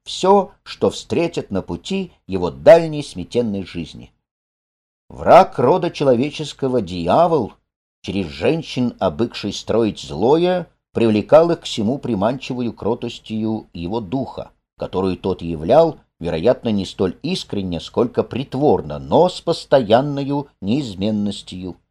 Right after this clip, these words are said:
И дошло это душевное влечение к его мнимой доброте со стороны особ другого пола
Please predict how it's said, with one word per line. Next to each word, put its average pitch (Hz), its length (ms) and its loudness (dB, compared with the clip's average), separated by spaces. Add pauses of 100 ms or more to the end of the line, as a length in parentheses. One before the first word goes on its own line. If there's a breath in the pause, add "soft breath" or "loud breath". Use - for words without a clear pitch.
(320)
И 95 100 -4
дошло 202 640 4
это 127 240 2
душевное 104 500 2
влечение 95 540 -2
к - 100 -10
его 92 160 0
мнимой 95 380 0
доброте 95 680 2
со - 160 -2
стороны 107 500 2
особ 107 460 2 (100)
другого 107 440 2
пола 85 420 0